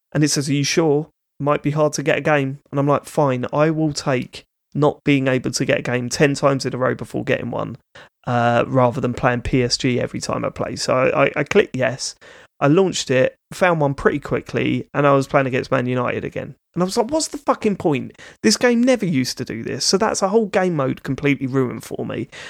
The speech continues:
So I was a bit pissed off by that. Um, uh, but I'm still playing fifa 'cause I'm an idiot.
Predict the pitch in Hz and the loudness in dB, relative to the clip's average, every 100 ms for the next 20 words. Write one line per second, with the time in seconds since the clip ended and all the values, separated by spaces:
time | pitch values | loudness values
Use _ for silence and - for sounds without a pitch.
0 | - - 165 185 233 - 180 - 143 - | -14 -2 0 4 2 4 -2 0 -4 -4
1 | 117 117 120 - - - - 139 135 139 | -6 -4 -6 -8 -20 -20 -8 0 2 2
2 | 143 - _ - 139 135 135 127 147 135 | 0 -2 _ -2 2 4 4 2 2 2
3 | 147 - 147 - 123 120 - 120 110 - | 2 0 0 0 -4 -4 -2 -2 -2 -6
4 | 135 127 127 123 113 98 | -4 0 2 2 0 -4